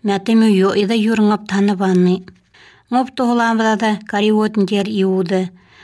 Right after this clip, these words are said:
Воды Иисус мусыраунды. Тремма. Тики юрым няр юр динария анна мирдачы саусеню. Нет умы есть, манг бада митир тыдач.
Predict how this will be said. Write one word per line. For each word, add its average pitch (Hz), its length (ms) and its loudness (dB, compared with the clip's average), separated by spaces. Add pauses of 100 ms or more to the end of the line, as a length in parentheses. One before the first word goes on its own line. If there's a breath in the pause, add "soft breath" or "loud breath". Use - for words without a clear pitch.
(140 loud breath)
Воды 214 200 -2
Иисус 208 500 -2
мусыраунды. 185 880 0 (220 loud breath)
Тремма. 175 540 0 (840 soft breath)
Тики 240 220 -4
юрым 254 340 2
няр 240 200 0
юр 240 300 0
динария 226 680 0
анна 220 220 2
мирдачы 214 480 0
саусеню. 185 720 -2 (600 soft breath)
Нет 247 240 0
умы 247 280 2
есть, 196 360 0
манг 202 300 0
бада 220 260 -2
митир 208 320 -4
тыдач. 190 640 -4